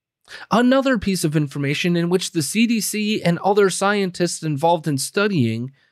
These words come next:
covid nineteen and the, the infection fatality rate and all the other stuff, right? They readily admit this weekend, Pat, just bury that on a Friday afternoon,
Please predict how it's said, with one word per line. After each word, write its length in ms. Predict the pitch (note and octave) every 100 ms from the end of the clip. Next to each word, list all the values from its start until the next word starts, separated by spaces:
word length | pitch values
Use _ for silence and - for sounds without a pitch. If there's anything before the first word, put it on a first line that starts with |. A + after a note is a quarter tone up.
| _ _ -
covid 300 | D3+ C#3 B2+
nineteen 680 | B2 A#2 A2 B2 A#2 C3+ C3+
and 140 | C3 B2
the, 140 | A2 -
the 440 | B2+ B2+ A#2 A2+ G#2+ _ _ _ _ _
infection 520 | C#3+ C#3 F3+ F3 -
fatality 640 | E3 D#3 C#3 D#3+ D#3+ D3+ B2+
rate 360 | A2 G#2 -
and 120 | A#2 A#2+
all 140 | D3+
the 160 | D#3 D3+
other 260 | D3 C3
stuff, 400 | A#2 - D#3+ A#2
right? 220 | C#3 F3 - _ _ _
They 200 | D#3 G3+
readily 520 | F3 B3 D4 C#4+ C#4
admit 400 | B3 C4 B3+ - _ _ _
this 340 | A#2 D#3+ C4
weekend, 480 | C4 C4+ F3 A#2 G2+
Pat, 380 | - G2+ - - _ _ -
just 160 | C3+ A2+ - _ _
bury 320 | - A3 B3
that 180 | A3+ A3+
on 160 | G#3+ G#3
a 60 |
Friday 480 | E3 - F3+ F#3+ F#3+
afternoon, 720 | F#3 F#3+ - F#3 G3 C#3+ C3+